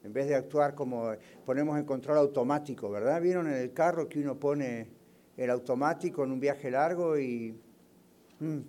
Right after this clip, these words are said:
posiblemente mejor no echarse a dormir, ¿no? Pero uno pone el automático y el carro hace lo que la computadora le dijo.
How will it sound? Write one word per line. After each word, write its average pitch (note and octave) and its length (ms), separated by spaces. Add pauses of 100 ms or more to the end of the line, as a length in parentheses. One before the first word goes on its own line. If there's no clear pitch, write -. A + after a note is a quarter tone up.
posiblemente D3 580
mejor C#3+ 260
no D3 60
echarse C#3+ 340
a C3+ 40
dormir, D#3 300
¿no? D#3+ 180 (480)
Pero C3+ 300 (300)
uno F3+ 200
pone F#3 200
el F#3+ 60
automático F#3 840
y E3 140
el C#3+ 120
carro G3+ 460
hace G3 260
lo E3 200
que C3 280
la B2 300
computadora C3 600
le A#2+ 80
dijo. C3 300